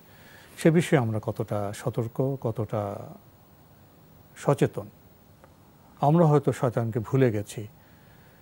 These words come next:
শয়তান আমাদের চিরশত্রু, সে তো আমাদের ভুলে নেই। আসুন, এ বিষয়টিকে আমরা গুরুত্বের সাথে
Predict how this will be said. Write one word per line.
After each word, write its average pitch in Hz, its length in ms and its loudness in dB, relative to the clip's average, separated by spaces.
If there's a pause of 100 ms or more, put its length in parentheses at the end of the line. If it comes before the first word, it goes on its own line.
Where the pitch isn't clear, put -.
(280)
শয়তান 131 400 2
আমাদের 117 300 0 (100)
চিরশত্রু, 110 800 -4 (960)
সে - 140 0
তো 147 120 2
আমাদের 120 360 0
ভুলে 107 280 0
নেই। 98 200 -12 (500)
আসুন, 147 320 -2 (920)
এ 156 60 6
বিষয়টিকে 151 560 2
আমরা 110 220 0
গুরুত্বের 120 380 -2
সাথে 107 460 -6